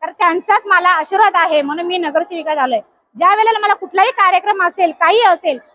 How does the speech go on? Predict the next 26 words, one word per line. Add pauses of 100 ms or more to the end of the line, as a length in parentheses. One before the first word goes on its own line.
(120)
मग
तो
दुःख
सुख
असेल,
बोलवलं
गेलं
तर
मी
त्या
ठिकाणी
लगेच
जाते.
कारण (400)
आपल्याला
त्यांनी
निवडून
दिले
म्हणून
नाही,
ते
एक
मला
मुलीच्या
नजरेत
बघतात,